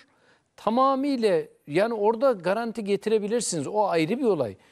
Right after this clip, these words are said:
Diyorsunuz ki ben kuru iki lirada tutuyorum sene sonuna kadar. Hiç değiştirmiyorum.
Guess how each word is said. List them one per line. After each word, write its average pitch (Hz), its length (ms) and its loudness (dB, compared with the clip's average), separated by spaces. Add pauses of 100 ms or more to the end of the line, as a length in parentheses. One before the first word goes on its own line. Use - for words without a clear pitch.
(140)
Diyorsunuz 247 400 0
ki 196 120 -4
ben 247 140 2
kuru 247 260 -2
iki 254 200 -2
lirada 196 320 2
tutuyorum 247 520 -4
sene 269 280 0
sonuna 175 260 -4
kadar. 135 160 -2 (200)
Hiç 311 280 -2
değiştirmiyorum. 170 720 0